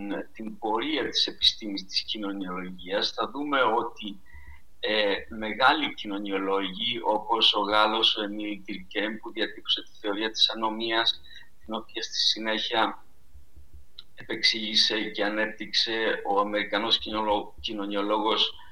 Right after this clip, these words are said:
ε, Ρόμπερτ Μέρτον, ε, ακόμη και η οικονομική θεώρηση ως επεξήγηση, ε, ε,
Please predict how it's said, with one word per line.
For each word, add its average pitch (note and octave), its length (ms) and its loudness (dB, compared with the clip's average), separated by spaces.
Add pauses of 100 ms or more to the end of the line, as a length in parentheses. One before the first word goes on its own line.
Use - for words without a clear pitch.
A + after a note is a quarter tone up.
(360)
ε, G#2 200 0
Ρόμπερτ G#2 640 2
Μέρτον, A2 680 0 (680)
ε, G#2 300 4 (240)
ακόμη B2 520 4
και B2+ 100 -4
η A#2+ 40 -2
οικονομική A2+ 640 -4
θεώρηση G#2+ 840 6
ως G#2+ 220 6
επεξήγηση, G#2+ 1080 2 (180)
ε, G2+ 340 4
ε, G2+ 80 0